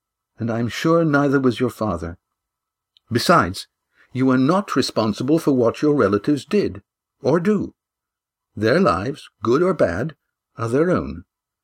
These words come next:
and like everyone, they must have done things that anyone could take pride in, as well as things that we all wish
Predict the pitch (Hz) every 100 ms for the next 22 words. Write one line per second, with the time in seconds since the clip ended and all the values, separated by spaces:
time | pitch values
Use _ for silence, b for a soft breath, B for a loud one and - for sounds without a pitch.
0 | _ - 143 143 147 190 156 92 76 95
1 | 120 151 196 156 120 117 113 - 110 104
2 | 101 - 147 151 85 87 82 - 87 -
3 | - 73 71 104 165 165 _ _ _ _
4 | _ - 98 113 123 143 - 107 110 104
5 | - - _ 98 98 92 98 87 92 -
6 | -